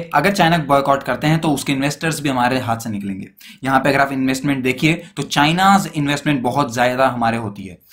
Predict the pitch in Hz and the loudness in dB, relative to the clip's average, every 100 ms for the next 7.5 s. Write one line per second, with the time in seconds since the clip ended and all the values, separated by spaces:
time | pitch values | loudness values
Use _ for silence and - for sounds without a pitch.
0 | - - 117 131 147 127 123 127 120 117 | -20 -6 0 0 0 0 2 2 0 -2
1 | 131 131 110 117 117 113 110 107 101 101 | -4 -4 -4 -2 -2 -4 -4 -8 -8 -10
2 | 98 92 _ - - 123 123 127 120 131 | -12 -14 _ -18 -8 -4 -2 2 2 0
3 | 127 123 131 147 139 123 139 131 127 143 | -4 -6 -4 -4 -4 -6 -6 -4 -4 -2
4 | 165 160 143 147 135 131 135 127 127 143 | 0 0 -2 -2 -2 -2 -2 -2 -2 -2
5 | 123 113 127 139 - - 143 - 117 175 | -2 -2 -4 -6 -10 -2 0 0 0 4
6 | 202 185 165 165 165 151 - 135 127 127 | 4 2 4 4 4 2 0 -2 -2 -2
7 | 120 113 113 120 | -4 -4 -2 -2